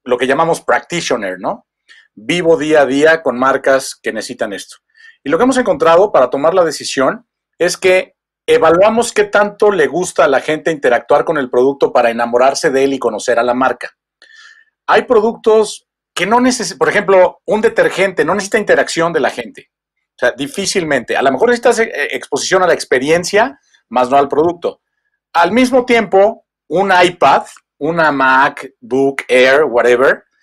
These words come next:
necesita así como él, vivir la experiencia y probarla. Entonces,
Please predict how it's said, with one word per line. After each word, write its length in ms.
necesita 480
así 180
como 260
él, 280
vivir 240
la 60
experiencia 600
y 60
probarla. 400
Entonces, 520